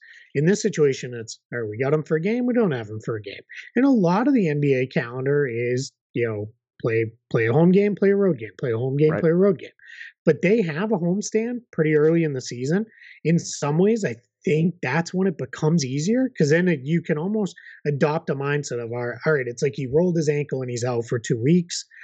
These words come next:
Speaker 1: We're not gonna have him for the, this set of games," and off we go.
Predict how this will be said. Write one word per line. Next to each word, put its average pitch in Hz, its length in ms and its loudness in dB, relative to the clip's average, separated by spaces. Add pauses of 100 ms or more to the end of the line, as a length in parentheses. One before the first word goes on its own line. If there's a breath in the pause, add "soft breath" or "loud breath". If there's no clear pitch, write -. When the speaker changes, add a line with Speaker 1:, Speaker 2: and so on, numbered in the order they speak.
(280 loud breath)
Speaker 1:
We're 143 120 2
not 135 180 -2
gonna 131 160 -2
have 127 180 -4
him 127 100 -4
for 127 180 -4
the, 117 360 -2
this - 320 -6
set 120 180 -2
of 110 80 -4
games," 214 320 2
and 156 120 2
off 131 260 -6
we 110 240 -10
go. 139 460 -2